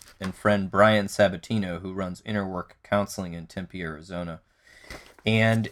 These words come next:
he wrote, "We're all in recovery from something. Subtle neglect, dramatic trauma, abandonment, enmeshment, emotional abuse, depression, sexual abuse, anxiety, physical abuse,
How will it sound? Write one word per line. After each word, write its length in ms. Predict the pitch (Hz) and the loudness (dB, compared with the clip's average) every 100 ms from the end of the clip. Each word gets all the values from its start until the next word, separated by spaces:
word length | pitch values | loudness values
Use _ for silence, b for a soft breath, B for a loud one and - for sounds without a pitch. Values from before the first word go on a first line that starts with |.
| - | -8
he 240 | _ 160 156 | _ 4 6
wrote, 460 | 131 123 113 107 - - - _ | 10 10 10 6 -4 -16 -16 _
"We're 220 | - 120 - | 2 4 10
all 280 | 139 156 | 12 12
in 100 | 147 | 12
recovery 540 | 123 110 139 123 120 107 | 8 8 10 10 8 4
from 220 | - 104 | 2 0
something. 580 | - 107 104 - 76 71 _ _ _ _ _ _ | 4 4 4 -2 -14 -16 _ _ _ _ _ _
Subtle 360 | - 127 120 117 | 8 12 12 10
neglect, 600 | 110 107 110 110 - - _ _ _ _ _ _ _ - | 6 8 8 8 2 -18 _ _ _ _ _ _ _ 0
dramatic 540 | 104 104 110 110 110 | 4 8 10 8 6
trauma, 580 | - 113 104 104 101 113 _ _ _ - | 6 8 10 8 6 2 _ _ _ -2
abandonment, 760 | 101 107 113 110 107 104 101 - _ _ _ _ _ | 4 6 6 6 4 4 2 -2 _ _ _ _ _
enmeshment, 680 | 98 95 113 - - 101 98 _ _ - | -4 4 4 4 0 0 -2 _ _ -4
emotional 500 | 101 117 - 123 107 | 4 6 6 6 6
abuse, 520 | 98 101 101 98 - | 4 2 2 0 -8
depression, 760 | - 92 120 110 - 196 92 - | -12 4 8 8 6 0 -4 -10
sexual 500 | - - 127 - 117 | 2 6 6 6 4
abuse, 480 | 101 101 101 95 - 87 | 4 2 0 -2 -10 -12
anxiety, 760 | 92 92 107 107 104 98 95 _ _ _ _ _ | -10 6 8 8 6 0 -6 _ _ _ _ _
physical 400 | 139 127 131 120 | 8 8 8 6
abuse, 480 | 101 101 101 95 | 6 4 2 0